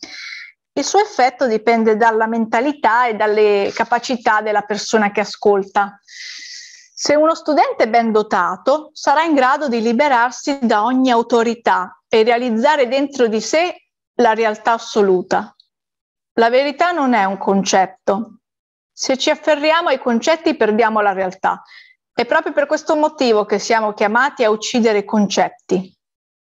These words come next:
così che la realtà possa manifestarsi. Uccidere il Buddha è l'unico modo per riuscire a vederlo. I nostri concetti riguardo al Buddha possono impedirci di vedere il Buddha stesso. Il Sutra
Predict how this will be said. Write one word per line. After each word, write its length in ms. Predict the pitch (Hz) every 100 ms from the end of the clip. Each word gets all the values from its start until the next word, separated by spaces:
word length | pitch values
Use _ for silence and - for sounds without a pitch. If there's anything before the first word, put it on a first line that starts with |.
| _ _ -
così 320 | 240 233 254
che 180 | - 285
la 140 | 262
realtà 480 | 226 214 214 277 285
possa 300 | 240 233 -
manifestarsi. 1200 | 220 208 214 202 - - 180 185 - 208 208 262 _ _
Uccidere 480 | - - 254 277 269
il 100 | 240
Buddha 560 | 285 339 302 359 349 -
è 140 | 240
l'unico 460 | 247 302 302 - 240
modo 420 | 233 247 247 277
per 120 | 226
riuscire 320 | 214 - 220
a 40 | 214
vederlo. 680 | 214 190 185 180 185 190 - - - _ -
I 60 | 233
nostri 400 | 277 302 294 254
concetti 560 | 247 226 277 277 -
riguardo 460 | 226 208 226 220 214
al 100 | 214
Buddha 440 | 226 277 262 320
possono 400 | 320 226 - 226
impedirci 600 | 220 220 208 269 277 -
di 140 | 240 220
vedere 320 | 208 220 233
il 140 | 220
Buddha 280 | 208 196 208
stesso. 760 | 202 - 185 - - 208 208 - _ _ _ - - - - _ _ -
Il 200 | 269 269
Sutra 640 | - 294 240 220 269 339